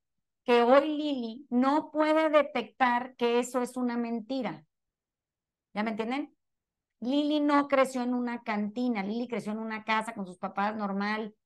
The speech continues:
que en esa casa se bebía, eso es otro asunto, pero eso no es la verdad absoluta. ¿Ya vieron? Entonces, imagínense cuántos pinches pensamientos que están fundamentados en verdades parciales,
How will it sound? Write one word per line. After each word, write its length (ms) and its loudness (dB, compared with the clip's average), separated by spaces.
que 60 2
en 80 0
esa 180 0
casa 300 2
se 180 4
bebía, 560 0
eso 160 -10
es 100 -12
otro 240 -2
asunto, 560 -4
pero 140 -6
eso 120 -4
no 100 0
es 60 2
la 120 0
verdad 360 -2
absoluta. 760 -4
¿Ya 120 4
vieron? 300 0
Entonces, 320 -2
imagínense 640 -4
cuántos 580 -2
pinches 520 -10
pensamientos 1080 -6
que 80 2
están 280 2
fundamentados 800 2
en 140 -2
verdades 440 2
parciales, 600 -2